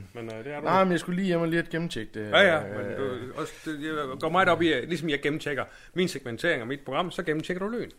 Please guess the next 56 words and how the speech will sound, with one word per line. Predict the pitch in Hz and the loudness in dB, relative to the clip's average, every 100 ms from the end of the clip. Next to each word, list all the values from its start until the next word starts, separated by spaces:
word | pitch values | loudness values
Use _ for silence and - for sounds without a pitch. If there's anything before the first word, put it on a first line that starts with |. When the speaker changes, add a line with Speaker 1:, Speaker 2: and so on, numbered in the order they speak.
| - - | -6 4
Speaker 2:
Ja, | 160 | 4
lige | 165 | 4
Speaker 1:
Og | 151 | 2
det | 160 | 2
er | |
Speaker 2:
præcis. | 160 160 | 4 6
Speaker 1:
bare | 160 | 6
det, | 160 | 4
jeg | - | 0
siger, | 165 | -2
det | 147 | 0
gjorde | 151 | 0
du | 151 | 0
ikke | - | -4
sidst. | 127 - - - | -8 -10 -12 -2
Speaker 2:
Nej. | 156 160 | 0 0
Speaker 1:
Men | 131 | 0
det | 131 | 2
gør | 156 | 4
du | |
nu, | 185 226 | 4 2
siger | 233 | 0
du, | 214 | 0
og | 202 185 | -2 -4
det | |
stoler | 175 170 | -2 -2
jeg | 151 | -2
på. | 123 - | -4 -4
Speaker 2:
Jamen, | 135 | -2
det, | 147 143 | 0 0
det | 156 151 | 0 2
har | 143 | 2
jeg | |
faktisk | 135 131 | 2 0
gjort | - 113 | -2 -6
hele | 127 | -4
tiden, | - 127 | -2 -2
Allan, | 113 98 | 0 0
men | 98 107 | -2 0
det | 120 | 2
var, | 123 | 2
når, | 120 131 | 2 0
når | 127 131 | 2 2
jeg | 131 | 2
skal | 139 | 0
skifte | 135 165 165 127 | -4 -2 -2 -4
studiet | - 147 143 131 | -2 -2 -4 -6
he-, | 139 143 - - 110 | -6 -4 -4 -4 -4
og, | 113 127 120 113 113 | 2 2 4 2 0
Speaker 1:
Mm. | 104 | -2
Ja. | |
Speaker 2:
og | 113 117 | -4 -4
sådan | 139 | -2
noget, | 135 | 0
så | 135 | 2
Speaker 1:
Ja, | 135 | 0